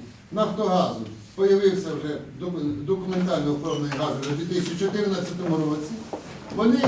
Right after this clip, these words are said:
від нас почали вимагати, щоб ми підписали акт, щоб ми газ отримали вже в дві тисячі чотирнадцятому році. Звичайно, якщо б ми підписали акт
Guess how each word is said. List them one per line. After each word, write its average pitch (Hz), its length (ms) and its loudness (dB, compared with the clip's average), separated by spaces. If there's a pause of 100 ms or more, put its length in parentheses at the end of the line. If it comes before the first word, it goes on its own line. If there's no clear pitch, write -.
(140)
від 190 160 2
нас 233 200 4
почали 180 400 -2
вимагати, 165 500 -2
щоб 165 140 -8
ми 185 60 -4
підписали 151 600 -4 (160)
акт, - 300 -2
щоб 160 160 -8
ми 160 80 -2
газ 208 280 2
отримали 208 400 -2 (100)
вже - 140 -2
в 190 60 -6
дві 190 60 0
тисячі 208 380 -4
чотирнадцятому 185 840 -2
році. - 440 -6 (1500)
Звичайно, 254 560 6
якщо 233 220 2
б 220 120 0
ми 220 80 4
підписали 208 720 0
акт 185 260 0